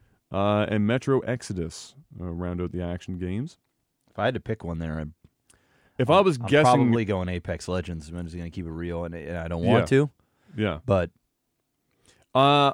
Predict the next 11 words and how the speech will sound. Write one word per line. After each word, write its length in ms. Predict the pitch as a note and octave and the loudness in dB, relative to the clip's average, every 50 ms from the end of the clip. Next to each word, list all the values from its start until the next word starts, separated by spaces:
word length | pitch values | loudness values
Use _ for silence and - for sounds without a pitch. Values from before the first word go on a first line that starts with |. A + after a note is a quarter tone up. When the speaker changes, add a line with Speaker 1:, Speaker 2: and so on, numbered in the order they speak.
| - - | 2 2
Speaker 1:
I 180 | C#3 C#3+ E3+ F#3 | 4 4 4 4
think 220 | - F3+ F3+ D#3+ | 4 2 0 0
it's 100 | E3 C3 | 0 0
gonna 200 | - D#3+ D#3 D3+ | 0 -2 -2 0
come 260 | B2+ C#3+ C#3+ C#3+ C#3+ | 0 0 0 0 2
down 320 | B2+ C3 C3 C3+ C3+ C3 B2+ | 2 2 2 4 2 2 2
between 760 | A2+ B2 G#2+ - - A#2+ A#2+ A#2 A#2 A#2 A2+ A2+ A2 A2 - _ _ _ _ _ _ _ _ - | 2 0 -2 0 0 2 4 4 4 2 2 2 0 -2 -4 _ _ _ _ _ _ _ _ 0
Apex 420 | A#2 A#2+ A2 A#2 A2 A2+ A2 - | 0 0 2 2 2 0 0 0
and 80 | A2 G#2+ | -2 -2
Astral 300 | G2+ G2 G2+ - A#2 G#2 | -2 -2 -2 -4 -4 -4
Chain, 300 | - A#2 A#2 A#2 B2 | -2 -2 -2 -2 -4